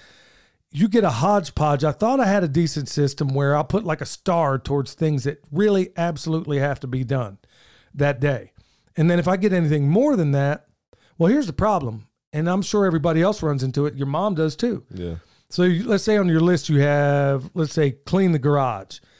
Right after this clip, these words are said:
Speaker 1: and you have send these emails, or you have this, you got that.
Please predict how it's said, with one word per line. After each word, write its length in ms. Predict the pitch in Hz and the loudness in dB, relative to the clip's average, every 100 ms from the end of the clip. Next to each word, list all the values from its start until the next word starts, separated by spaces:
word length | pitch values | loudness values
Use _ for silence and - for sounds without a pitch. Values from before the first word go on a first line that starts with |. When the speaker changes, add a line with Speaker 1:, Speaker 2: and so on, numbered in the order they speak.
| _ _ _ | _ _ _
Speaker 1:
and 320 | 165 165 160 | -2 0 2
you 140 | 156 160 | 4 4
have 640 | 165 156 156 151 139 135 | 4 4 4 2 0 -6
send 280 | - 190 175 | -4 0 2
these 200 | 160 143 | 0 2
emails, 560 | 165 143 120 117 107 - | 0 0 -2 -6 -10 -4
or 180 | 165 170 | 0 2
you 120 | 156 | 2
have 320 | 156 151 127 | 2 0 0
this, 260 | 165 156 - | 0 0 -2
you 80 | |
got 240 | 120 151 131 | -4 -4 -2
that. 360 | 156 135 - | -2 -2 -6